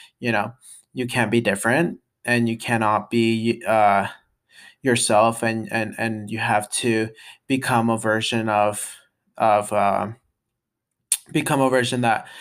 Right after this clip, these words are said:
the Bible wants from you, and you cannot be who you actually are. And that, I feel like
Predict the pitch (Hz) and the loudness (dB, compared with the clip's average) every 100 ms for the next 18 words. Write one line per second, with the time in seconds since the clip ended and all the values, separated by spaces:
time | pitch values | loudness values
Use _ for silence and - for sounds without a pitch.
0 | - - - - 127 131 120 113 113 110 | -20 -20 -20 -16 -6 2 2 4 0 -2
1 | 98 92 - 110 110 110 110 - 117 113 | -4 -6 -12 -10 -10 -10 -10 -8 -6 -6
2 | 113 113 104 104 117 113 113 113 120 - | -6 -8 -6 -8 -8 -8 -10 -12 -18 -8
3 | 131 117 110 104 - 113 113 - 107 113 | -2 0 2 0 -4 -8 -6 -4 -6 -8
4 | _ - _ _ _ 123 120 113 110 107 | _ -20 _ _ _ 0 2 2 -2 -6
5 | - - _ _ - - 127 - 123 127 | -14 -18 _ _ -6 0 0 0 -2 0
6 | 127 123 120 - | 0 0 -2 -8